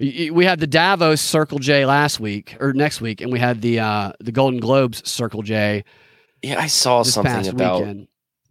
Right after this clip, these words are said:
Speaker 2: someone at the, and I was like, "No one, no one watched any of these freaking movies. Shut up."
Speaker 1: Yeah, I, I've never even heard of any of the movies they had.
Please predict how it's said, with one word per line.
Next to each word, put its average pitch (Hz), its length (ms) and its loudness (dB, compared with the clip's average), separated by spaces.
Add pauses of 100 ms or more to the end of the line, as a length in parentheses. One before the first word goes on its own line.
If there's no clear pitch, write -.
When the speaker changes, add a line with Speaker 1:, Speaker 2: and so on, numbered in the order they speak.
(220)
Speaker 2:
someone 113 500 2
at - 160 0 (100)
the, 85 240 -2 (300)
and 110 80 -6
I 107 60 -6
was 107 160 -6
like, 107 160 -8 (140)
"No 139 120 4
one, 104 280 -2 (140)
no 147 200 2
one 135 180 2
watched 104 260 2
any 98 100 -6
of 95 40 -4
these 92 160 -4
freaking 98 380 -6
movies. 95 400 -6
Shut 127 260 0
up." - 220 -8 (340)
Speaker 1:
Yeah, 196 160 -2
I, 202 200 0
I've 240 80 0
never 254 180 -2
even 240 180 0
heard 247 300 0
of 165 100 -2
any 180 240 0
of 185 100 -2
the 170 80 0
movies 160 400 0
they 117 120 -4
had. 71 340 -12